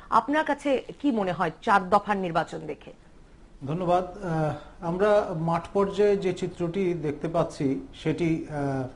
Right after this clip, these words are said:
Speaker 2: প্রথমত প্রথম দফায়, আহ, মোটা দাগে উতরে গেছে বলা যায়, আহ, নির্বাচন। আহ, দ্বিতীয় ধাপে এসে আমরা এক ধরনের অধোগতি লক্ষ্য করেছি। তৃতীয় ধাপে দ্বিতীয় ধাপের অবস্থাটি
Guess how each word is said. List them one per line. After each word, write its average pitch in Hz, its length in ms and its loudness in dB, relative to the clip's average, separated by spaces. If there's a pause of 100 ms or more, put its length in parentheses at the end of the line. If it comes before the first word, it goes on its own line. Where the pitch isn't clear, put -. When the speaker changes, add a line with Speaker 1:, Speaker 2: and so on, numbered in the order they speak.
(600)
Speaker 2:
প্রথমত 165 720 0 (260)
প্রথম 160 320 -2
দফায়, 143 460 0
আহ, - 920 -6
মোটা 139 260 0
দাগে 139 360 4 (520)
উতরে 139 440 -2 (100)
গেছে 135 260 -2
বলা 143 220 2
যায়, 123 180 -2
আহ, - 800 -10
নির্বাচন। 123 560 -6
আহ, 143 260 -6 (120)
দ্বিতীয় 151 600 -2
ধাপে 135 260 -6
এসে 165 260 -4
আমরা 156 260 -2
এক 135 180 -2
ধরনের 139 340 -2
অধোগতি 143 420 -2
লক্ষ্য 127 300 -6
করেছি। 139 420 -4 (800)
তৃতীয় 160 380 -2
ধাপে 156 380 0
দ্বিতীয় 156 440 -2
ধাপের 135 300 -4
অবস্থাটি 147 600 -4